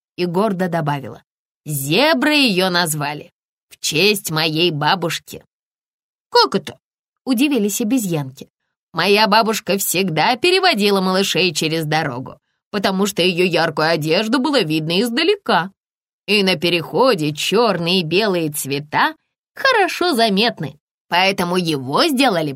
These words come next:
полосатым и назвали зеброй».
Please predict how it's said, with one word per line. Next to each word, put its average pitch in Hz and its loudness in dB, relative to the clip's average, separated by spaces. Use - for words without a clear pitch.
полосатым 196 2
и 220 4
назвали 202 2
зеброй». 190 2